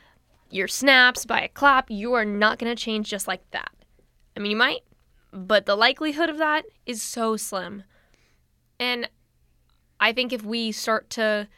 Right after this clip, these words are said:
think of New Year's resolutions as, instead of, you know, one big giant plot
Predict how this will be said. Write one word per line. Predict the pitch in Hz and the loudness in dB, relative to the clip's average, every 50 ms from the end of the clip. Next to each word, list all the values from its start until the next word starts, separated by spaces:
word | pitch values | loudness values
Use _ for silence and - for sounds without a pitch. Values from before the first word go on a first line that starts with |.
| _ _ _ _ _ _ _ - | _ _ _ _ _ _ _ -2
think | 247 254 233 - | -2 -2 -2 -2
of | 233 | -4
New | 220 240 220 233 | -2 -2 -2 -2
Year's | 247 262 262 233 | -2 -2 -2 0
resolutions | 247 247 247 240 247 240 226 196 196 185 - 208 208 269 285 - - - _ _ _ _ _ _ _ _ _ - | 0 0 0 0 -2 -2 -2 -4 -4 -4 -6 -6 -6 -6 -8 -10 -12 -14 _ _ _ _ _ _ _ _ _ 2
as, | 214 208 208 202 202 202 196 190 196 185 - - - | 4 6 6 6 4 4 0 -2 -6 -8 -8 -8 -8
instead | 208 202 202 - - 214 202 196 | -8 -8 -8 -4 -2 -2 0 2
of, | 196 196 196 196 196 196 202 185 _ - _ _ _ _ _ _ _ _ _ _ _ _ _ _ _ _ _ _ - | 2 2 2 0 -2 -4 -8 -16 _ -20 _ _ _ _ _ _ _ _ _ _ _ _ _ _ _ _ _ _ -12
you | - 196 | -10 -8
know, | 190 185 175 151 127 98 - _ | -6 -4 -4 -4 -4 -6 -8 _
one | - 202 196 202 202 196 190 196 190 | -16 -12 -6 -2 -2 -2 -2 -2 -6
big | - 220 214 208 202 190 180 - | 0 0 2 2 2 -2 -6 -8
giant | - 214 214 208 202 202 208 202 196 196 190 185 - - _ _ _ _ _ _ _ _ _ _ _ _ _ _ _ _ _ _ _ _ _ _ _ _ _ _ _ | -6 -2 2 2 2 2 2 0 -2 -2 -4 -6 -12 -20 _ _ _ _ _ _ _ _ _ _ _ _ _ _ _ _ _ _ _ _ _ _ _ _ _ _ _
plot | _ - - 247 262 262 233 208 - | _ -10 0 4 6 6 6 6 2